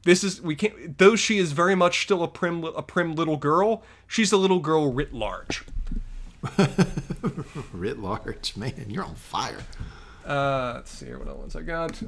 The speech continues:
Speaker 1: Um, one, one from Lavinia. "It's society doing nothing is how we panic." Great line.
Speaker 2: Yeah, very good.
Speaker 1: Uh, "I'm off to drink lunch" was hilarious, and I had to pause to laugh that one through. <laughs>
Speaker 2: That was strong, and, like, y-, you don't, you,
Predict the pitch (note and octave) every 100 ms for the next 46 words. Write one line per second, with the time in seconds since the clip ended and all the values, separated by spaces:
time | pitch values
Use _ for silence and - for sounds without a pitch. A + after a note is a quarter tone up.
0 | - D3+ C#3+ C3+ B2 C#3 D#3 D3 E3+ -
1 | D3+ D#3+ D#3 D#3 C3+ D#3+ F3 E3+ B2+ -
2 | - C#3+ - E3 F3 F3+ D#3+ C#3+ C3 B2+
3 | C#3 D#3 D3+ C3+ C3+ A#2+ A2 - G3+ G3+
4 | - - - A#2 - C#3+ D#3+ E3 D3+ -
5 | - - - A#2 B2+ E3+ - A2 G#2+ G2+
6 | G2+ A#2 A3 - - - - - C#3 B2+
7 | C#3 C3 C#3+ E3 - D3 D3 D3 C#3 D3
8 | G3+ A#3+ - - - - B2 - C3 B2
9 | D#3+ F#3 F#3 - C3 A#2+ - C#3+ C3+ C3+
10 | A2+ A#2+ C3+ - B2 C#3+ A#2+ A2 G3 G#3
11 | F#3+ - - C#3 D#4 C3 - - - A#2
12 | F#3 C3 A#2 C#3+ D3+ D3+ - - G#2 G2+
13 | - E3+ D#3+ A#3 F3+ D#3+ D#3